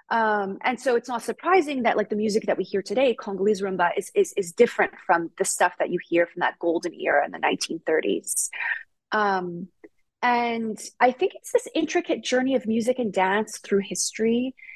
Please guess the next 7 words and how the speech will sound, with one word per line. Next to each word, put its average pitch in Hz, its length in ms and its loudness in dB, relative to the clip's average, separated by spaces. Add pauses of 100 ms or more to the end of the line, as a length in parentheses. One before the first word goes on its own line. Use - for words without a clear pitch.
(200)
um, 180 420 0
and, 196 220 0
and 202 120 2
time 208 500 0
that - 160 -4
has 190 260 -4
been 202 580 0